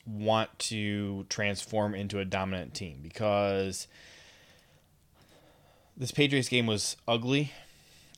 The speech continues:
and everybody's frustrated about it, despite the fact that it's a win.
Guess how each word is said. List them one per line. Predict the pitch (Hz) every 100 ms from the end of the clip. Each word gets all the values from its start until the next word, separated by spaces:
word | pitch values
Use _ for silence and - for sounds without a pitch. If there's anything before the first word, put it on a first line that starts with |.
| -
and | 131 123 123 120 117 110 107 - - _ _ -
everybody's | 123 117 117 104 -
frustrated | - - 117 113 135 131 127
about | 131 127 139
it, | 147 113
despite | 110 - 139
the | 131
fact | 127 123
that | 123
it's | 117
a | 107
win. | 92 87 98